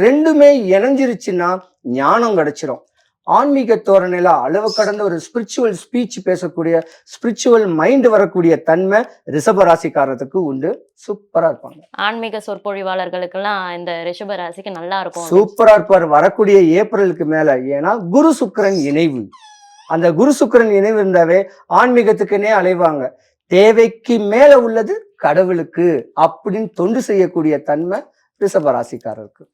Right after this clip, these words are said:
Speaker 2: பல வழிகளை சொன்னீங்க உங்களோட நேரம் ஒதுக்கி, ரொம்ப நன்றி.
Speaker 1: இந்த பன்னெண்டு ராசிக்காரங்களும் உயர்ந்த நிலைக்கு வர்றதுக்கு ஒரு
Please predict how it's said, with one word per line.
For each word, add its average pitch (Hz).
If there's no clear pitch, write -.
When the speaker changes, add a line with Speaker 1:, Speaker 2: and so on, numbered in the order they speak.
Speaker 2:
பல 190
வழிகளை 202
சொன்னீங்க 180
உங்களோட 175
நேரம் 170
ஒதுக்கி, -
ரொம்ப 180
நன்றி. 160
Speaker 1:
இந்த 160
பன்னெண்டு 226
ராசிக்காரங்களும் 196
உயர்ந்த 214
நிலைக்கு 185
வர்றதுக்கு 165
ஒரு 147